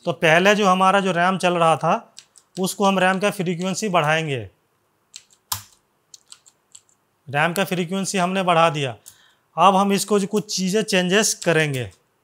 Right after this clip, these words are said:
अभी हमारा बायोज के यहाँ पे ऑप्शन दे देगा। रैम जो हमारा मेमोरी इंस्टॉल है वो ये हमारा बत्तीस जी बी है, फ्रीक्वेंसी इसका ठीक है, सब कुछ ओके है। अब हम इसको करेंगे जी सेव,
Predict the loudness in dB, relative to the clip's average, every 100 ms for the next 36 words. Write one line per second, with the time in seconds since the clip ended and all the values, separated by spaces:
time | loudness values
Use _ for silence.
0 | _ -2 2 4 4 4 6 6 6 4
1 | 2 2 2 2 0 0 2 4 4 4
2 | 4 0 -6 -20 -20 -18 -2 2 4 6
3 | 4 6 6 4 4 2 2 2 2 0
4 | 0 0 0 0 0 0 2 2 2 2
5 | 0 0 0 0 0 0 0 -2 -4 _
6 | -20 -20 -20 -6 0 2 4 4 4 4
7 | 2 2 0 2 4 2 0 -10 _ -20
8 | -20 _ _ _ _ -2 0 0 2 2
9 | 2 0 0 4 6 6 4 0 0 0
10 | 2 2 2 2 2 2 4 4 4